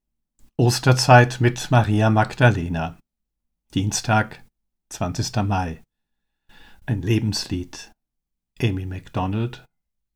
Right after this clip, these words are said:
Slow It Down. Ich glaube, ich bin durch die Stadt gerannt und habe meine Spuren hinterlassen. Ich habe Gummi verbrannt und bin zu schnell gefahren.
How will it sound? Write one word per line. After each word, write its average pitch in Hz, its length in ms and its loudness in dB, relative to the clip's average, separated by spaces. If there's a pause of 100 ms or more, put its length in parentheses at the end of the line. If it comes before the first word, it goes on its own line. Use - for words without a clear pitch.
(180)
Slow 98 320 -6
It 107 180 -8
Down. 80 340 -10 (1700)
Ich 127 160 0
glaube, 156 340 2
ich 139 180 -2
bin 165 140 4
durch 143 180 2
die 123 140 0
Stadt - 340 -2
gerannt 123 540 2
und 95 420 -6
habe 110 260 -2
meine 101 240 -2
Spuren 113 500 -4
hinterlassen. 101 720 -6 (1120)
Ich - 140 -8
habe 104 180 0
Gummi 113 280 4
verbrannt 113 640 0
und 95 200 -6
bin 113 160 -4
zu - 160 -6
schnell 113 380 -4
gefahren. 101 680 -4